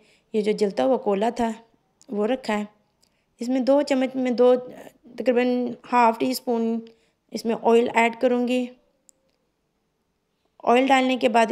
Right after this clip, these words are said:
इसको ढाँप देंगे और इसका धुआं जो है ना हमारे चिकन में पकता रहेगा, चिकन के साथ जलता रहेगा।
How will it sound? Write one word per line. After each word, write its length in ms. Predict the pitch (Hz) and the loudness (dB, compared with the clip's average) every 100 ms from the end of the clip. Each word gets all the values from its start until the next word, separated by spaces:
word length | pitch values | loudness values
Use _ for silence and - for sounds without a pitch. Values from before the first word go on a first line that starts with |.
| - | -4
इसको 200 | 220 233 | -4 -2
ढाँप 280 | 214 208 202 | -2 -2 -4
देंगे 340 | 190 247 240 | -2 -2 -2
और 140 | 240 - | -4 -4
इसका 280 | 226 - 233 | -4 -2 -2
धुआं 380 | 220 214 214 | -2 -4 -4
जो 120 | 233 240 | -2 -4
है 100 | 202 | -4
ना 140 | 214 | -4
हमारे 260 | 220 220 208 | -4 -2 -4
चिकन 320 | 208 - 233 | -6 -8 -4
में 200 | 220 220 233 _ _ _ _ _ _ _ _ _ - | -2 -4 -6 _ _ _ _ _ _ _ _ _ -8
पकता 300 | 214 202 196 | -4 -2 0
रहेगा, 380 | 190 180 185 190 | 0 0 -2 -4
चिकन 540 | - - - 214 226 | -8 -20 -12 -6 -2
के 100 | 233 | -2
साथ 340 | 233 208 196 - | 0 0 0 -4
जलता 260 | 190 180 | -6 -4
रहेगा। 380 | 170 175 - 185 | -6 -6 -10 -12